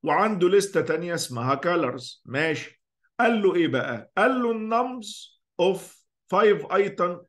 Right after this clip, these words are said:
items after second. يعني إيه بقى؟ يعني بيقول له خد السلايز من الليستة اللي اسمها نمز. طب السلايز ده شكله إيه؟ مواصفاته إيه؟ من أول العنصر كام للعنصر كام؟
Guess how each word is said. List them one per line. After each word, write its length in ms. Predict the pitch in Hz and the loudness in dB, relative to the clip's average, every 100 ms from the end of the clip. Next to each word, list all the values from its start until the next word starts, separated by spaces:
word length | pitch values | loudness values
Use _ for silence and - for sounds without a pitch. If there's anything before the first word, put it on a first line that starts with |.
| 165 | 0
items 440 | 196 190 165 139 | 2 0 -4 -6
after 400 | 165 139 139 120 | -6 -4 -6 -4
second. 320 | 120 110 113 | -6 -6 -4
يعني 240 | 156 151 151 | -2 -2 -2
إيه 120 | 160 | -6
بقى؟ 320 | 131 117 - _ _ _ _ _ _ | -6 -8 -14 _ _ _ _ _ _
يعني 360 | - 202 220 233 | 0 2 2 2
بيقول 460 | 233 240 254 254 220 | -2 0 0 0 -4
له 220 | 262 - _ _ _ _ _ _ _ _ | -8 -14 _ _ _ _ _ _ _ _
خد 260 | 226 277 254 | 2 4 2
السلايز 1040 | 226 202 - 196 190 165 170 - - - _ _ _ | 0 0 0 2 4 2 0 -6 -14 -18 _ _ _
من 260 | 147 202 220 | -6 -4 -2
الليستة 520 | 208 202 233 220 196 | 0 2 2 2 0
اللي 140 | 180 | 0
اسمها 380 | 175 175 180 175 | -2 -4 -2 -2
نمز. 600 | 160 143 120 117 - - | -2 -8 -10 -14 -20 -10
طب 200 | - 160 | -4 0
السلايز 640 | 180 180 170 190 202 202 143 | 0 -2 -2 2 2 2 0
ده 160 | 180 | -4
شكله 500 | 165 175 175 160 127 | -2 -2 -2 -6 -6
إيه؟ 340 | 147 143 135 - | -4 -4 -4 -8
مواصفاته 840 | 143 170 170 170 151 160 160 156 | -2 2 2 2 0 0 -2 -6
إيه؟ 320 | 143 143 143 | -6 -6 -8
من 220 | 160 151 185 | -12 -4 0
أول 240 | 196 190 | 2 2
العنصر 480 | 165 165 180 - 147 | 0 -2 -4 -8 -6
كام 280 | 143 165 160 | -4 -2 -2
للعنصر 460 | 135 147 127 139 | -2 -4 -8 -10
كام؟ 400 | 123 143 131 131 | -8 -8 -8 -10